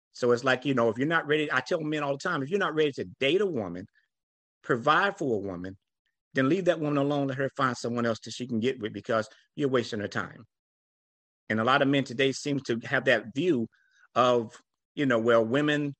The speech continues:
who have kids are not worth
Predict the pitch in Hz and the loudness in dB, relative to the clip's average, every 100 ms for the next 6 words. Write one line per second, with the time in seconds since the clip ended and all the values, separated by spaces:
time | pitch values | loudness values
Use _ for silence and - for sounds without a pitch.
0 | _ 143 135 113 110 - 160 147 117 113 | _ -8 -4 -4 -6 -6 -4 0 0 0
1 | - _ _ _ - 107 113 110 107 127 | -4 _ _ _ -4 0 2 4 4 4
2 | 135 120 131 | 4 4 0